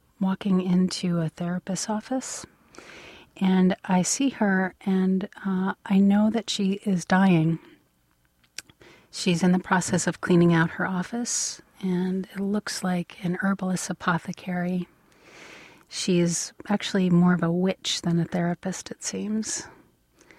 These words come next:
and very much a healer in the ancient women's traditions. So she's going through all of these large glass jars of dried herbs and discarding them.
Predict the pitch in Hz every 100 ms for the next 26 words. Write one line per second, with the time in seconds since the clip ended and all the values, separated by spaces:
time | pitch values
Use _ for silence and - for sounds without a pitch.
0 | _ _ _ _ - 170 165 170 170 -
1 | - - - 180 175 175 180 - 196 185
2 | 170 170 170 170 175 170 180 185 190 175
3 | 175 - - 190 - 208 208 226 - -
4 | _ - - 220 - 214 - 208 214 -
5 | 202 - 196 214 220 214 196 196 185 185
6 | 185 - 180 180 - - 175 156 160 180
7 | 214 - - - 170 - 170 180 180 170
8 | 165 175 - 165 175 - - 185 175 160
9 | 170 196